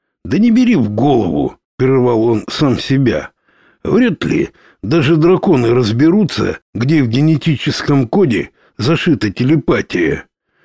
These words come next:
Всемогущий не тот, кто им нужен. Понимаешь,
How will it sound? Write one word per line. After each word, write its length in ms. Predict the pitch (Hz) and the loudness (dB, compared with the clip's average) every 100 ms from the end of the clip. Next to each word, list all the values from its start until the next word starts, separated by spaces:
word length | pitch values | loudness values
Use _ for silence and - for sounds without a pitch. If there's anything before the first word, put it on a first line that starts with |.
| _ | _
Всемогущий 760 | - 156 170 190 226 156 - 117 | -4 0 2 2 2 0 -2 0
не 160 | 156 | 0
тот, 400 | 185 - - - - _ | 2 0 -2 -6 -20 _
кто 200 | - 160 | -6 0
им 260 | 165 190 220 | 2 4 4
нужен. 500 | 139 147 - - - _ _ _ _ - | 2 0 -4 -6 -10 _ _ _ _ -6
Понимаешь, 640 | 120 220 240 123 - - | 0 2 2 0 -4 -12